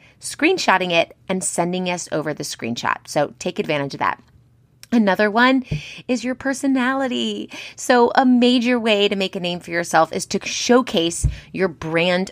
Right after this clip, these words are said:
personality online. Now, this has been a very successful strategy for several, several major brands who, after making their social media presence less professional and more conversational, saw a noticeable profit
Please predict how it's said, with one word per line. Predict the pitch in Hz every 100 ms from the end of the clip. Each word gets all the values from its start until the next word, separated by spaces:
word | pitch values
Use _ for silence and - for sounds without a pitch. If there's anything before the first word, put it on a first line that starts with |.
| -
personality | - 165 165 147 147 156
online. | 139 139 123 - - - - -
Now, | 185
this | 202 262
has | 330
been | 247 254 247
a | -
very | 185 165 196 208
successful | 233 247 240 208 196 208
strategy | - 190 170 170 196
for | 180
several, | 170 - 202 190 208 214 -
several | - - 226 233 208 170 170
major | 170 170 165
brands | 147 139 156 262 - - - -
who, | 254 -
after | 202 - 226
making | 214 214 226 269 269
their | 233
social | 208 214 196 190
media | 185 180
presence | 170 180 165 165 165 - -
less | 165 175 269 403 -
professional | - 185 165 208 170 160 160 -
and | 180 175
more | 170 180 254 277
conversational, | - 208 208 180 170 - - 349 349 202 170 170 - - -
saw | - 226 208
a | 208
noticeable | 196 196 196 208 - 214 220 220 _ _
profit | - 170 160 - 160 -